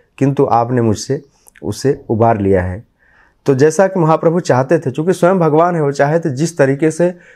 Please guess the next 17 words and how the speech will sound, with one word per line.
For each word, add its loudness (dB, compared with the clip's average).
जिस 0
भी 4
जीव 2
के -4
हृदय 2
में 0
जो 2
भी 2
भाव 0
पैदा -2
करना -2
चाहें, -2
वो -2
महाप्रभु 0
कर 0
सकते -10
हैं, -4